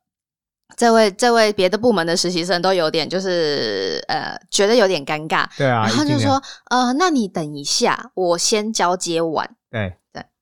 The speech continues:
Speaker 1: 然后这时候呢，因为，因为这件事情是那个部门的资深同事跟我讲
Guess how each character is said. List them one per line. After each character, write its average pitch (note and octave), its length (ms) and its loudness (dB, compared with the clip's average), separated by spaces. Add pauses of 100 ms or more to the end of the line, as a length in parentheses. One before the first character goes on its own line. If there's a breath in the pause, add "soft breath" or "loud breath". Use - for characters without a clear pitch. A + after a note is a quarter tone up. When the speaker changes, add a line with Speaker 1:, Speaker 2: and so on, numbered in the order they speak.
(760)
Speaker 1:
然 F#3 140 -4
后 A3 100 4
这 B3 140 0
时 F#3+ 100 -2
候 G#3 220 0
呢， D#3+ 280 -6 (1200)
因 C4+ 120 2
为， C#4 140 2
因 C#4+ 80 0
为 D4+ 80 0
这 C#4+ 140 -2
件 B3+ 180 0
事 B3 160 0
情 D#3+ 220 -6
是 F#3 200 0
那 A3+ 220 0
个 F#3 160 0
部 A3+ 260 0
门 E3 140 -2
的 D3+ 120 -4
资 E3+ 180 -6
深 E3 160 -2
同 C#3+ 160 -8
事 D#3+ 100 -6
跟 D3 140 -8
我 C#3+ 60 -12
讲 - 200 -8